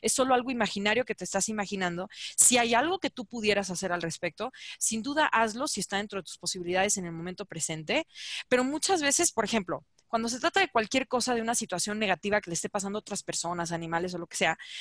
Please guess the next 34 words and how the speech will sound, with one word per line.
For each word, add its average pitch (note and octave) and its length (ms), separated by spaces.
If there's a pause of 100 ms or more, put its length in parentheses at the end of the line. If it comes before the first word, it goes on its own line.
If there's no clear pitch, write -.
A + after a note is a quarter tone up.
(160)
hay B3+ 120
que E4 100
recordar A3 440
que - 200
el A3 120
practicar B3+ 520
co-, F4 200 (100)
compasión F#3+ 760
hacia F#3+ 220
las F3+ 140
demás F3+ 260
personas G#3 400
en F#3 80
nuestra F3+ 240
vida G#3 260
diaria, F#3 420 (800)
al A#3+ 160
final C#4 520
es, - 280
es B3+ 200
una, C#4+ 280
es - 160
como C#4 180
una D4 140
cadena C4 460
de, G#3+ 360
de, G3 200
de A3 100
apoyo B3 420
hacia A3 220
otras B3 240
personas A3+ 360
en G3+ 80
general. F#3+ 460